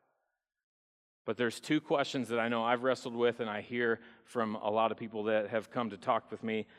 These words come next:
and that is, "Why is this happening to me?"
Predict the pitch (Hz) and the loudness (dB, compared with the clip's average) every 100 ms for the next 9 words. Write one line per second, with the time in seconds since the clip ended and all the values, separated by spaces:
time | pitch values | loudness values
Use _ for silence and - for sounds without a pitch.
0 | - - 113 113 120 120 113 - - _ | -12 -6 -2 0 2 2 2 -6 -16 _
1 | _ _ 107 123 143 143 131 131 123 101 | _ _ 4 6 6 4 2 -2 0 0
2 | 104 90 90 90 80 | -2 -8 -10 -10 -12